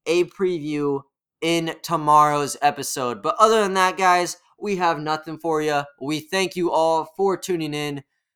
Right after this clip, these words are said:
to today's podcast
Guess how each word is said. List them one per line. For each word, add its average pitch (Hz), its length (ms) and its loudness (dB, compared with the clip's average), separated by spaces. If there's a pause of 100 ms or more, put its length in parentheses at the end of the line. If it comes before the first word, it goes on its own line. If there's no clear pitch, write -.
(120)
to 240 440 -4 (100)
today's 165 540 0
podcast 147 1120 2